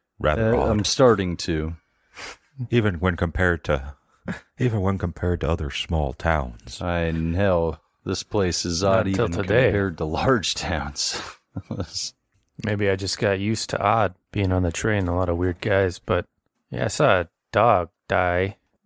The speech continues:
Speaker 3: on the way to work. A little macabre, I know, but, uh, <laughs> weird. You know, his legs had been cut off, you know, not, not gnawed, not torn, but cut.
Speaker 2: Mm.
Speaker 1: Like they were amputated?
Speaker 3: Right, but,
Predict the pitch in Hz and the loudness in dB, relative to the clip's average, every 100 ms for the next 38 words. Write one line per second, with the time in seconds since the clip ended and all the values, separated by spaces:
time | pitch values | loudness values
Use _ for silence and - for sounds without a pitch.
0 | _ - 98 90 95 92 85 104 101 - | _ -6 -4 -2 0 0 2 2 0 -2
1 | - _ - 107 90 85 82 - - 107 | -12 _ -10 -4 -2 -2 -4 -4 0 2
2 | 87 82 82 85 92 82 87 - - - | 2 -2 -2 -2 0 -2 -4 -8 -8 -8
3 | - 107 - _ _ 151 - _ _ _ | -4 -6 -8 _ _ -8 -8 _ _ _
4 | - 123 135 92 - _ _ 98 92 92 | 0 2 4 2 -6 _ _ -4 0 0
5 | 85 90 120 101 - 90 95 87 87 - | 2 2 2 0 -4 -4 -2 -4 -6 -2
6 | 156 - - 98 85 - - 104 95 95 | -2 -2 -4 -4 -4 -8 -12 -6 -2 0
7 | - - _ _ _ - 107 - 110 107 | -2 -6 _ _ _ -4 -2 0 2 4
8 | 98 95 98 98 - - 110 90 85 85 | 6 4 2 -2 -2 -4 -2 0 -2 -4
9 | 101 98 95 113 98 82 90 73 67 65 | -6 -4 0 0 0 -2 -2 -4 -2 -2
10 | 71 76 90 90 92 117 - _ - 113 | -2 -4 -4 0 0 -2 -6 _ -4 0
11 | 98 85 - 95 | 0 -2 -6 -8